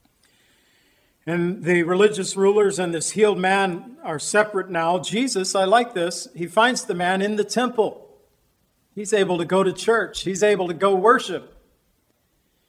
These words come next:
He went to the temple. What do you think he was doing there? I think he might have been thanking God for his healing.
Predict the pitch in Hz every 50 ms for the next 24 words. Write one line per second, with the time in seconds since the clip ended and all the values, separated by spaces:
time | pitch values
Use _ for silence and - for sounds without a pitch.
0 | _ _ - 175 165 208 220 214 - 208 190 160 180 - - - 208 220 220 -
1 | 170 147 127 143 196 185 202 190 190 208 202 196 202 208 196 180 165 131 127 147
2 | 180 196 208 202 190 170 165 156 147 147 156 - 190 196 190 - 185 170 165 175
3 | 180 180 175 175 175 175 170 156 143 131 - - _ _ _ _ _ - - 202
4 | 196 202 196 196 196 180 170 156 143 170 175 175 170 165 - - - 165 151 151
5 | 143 139 - - - 175 175 175 165 151 139 120 -